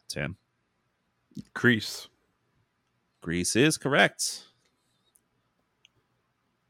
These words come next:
Speaker 1: Over to Brittany. Which type of nut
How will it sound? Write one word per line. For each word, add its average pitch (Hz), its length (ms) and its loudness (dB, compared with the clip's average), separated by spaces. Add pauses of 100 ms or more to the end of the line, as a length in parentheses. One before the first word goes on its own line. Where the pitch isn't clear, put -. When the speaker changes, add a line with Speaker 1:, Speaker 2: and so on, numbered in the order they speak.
(800)
Speaker 1:
Over 98 220 0
to 123 240 2
Brittany. 165 440 4 (460)
Which - 460 4
type 196 240 6
of 190 160 4
nut 95 380 0